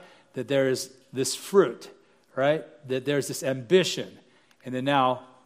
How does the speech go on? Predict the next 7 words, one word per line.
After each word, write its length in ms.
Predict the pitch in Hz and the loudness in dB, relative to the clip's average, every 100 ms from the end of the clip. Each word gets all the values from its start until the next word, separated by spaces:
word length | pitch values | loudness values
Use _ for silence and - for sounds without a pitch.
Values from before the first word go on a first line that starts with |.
| _ | _
we 40 | - | -6
talk 220 | 139 131 | -4 -2
about 180 | 135 - | -4 -6
the 80 | 107 | -4
victory 560 | 160 175 131 104 101 - _ _ _ _ | -2 -2 -4 -8 -10 -18 _ _ _ _
that 180 | 127 123 | -14 -6
comes 480 | 127 110 110 - | -4 -4 -6 -14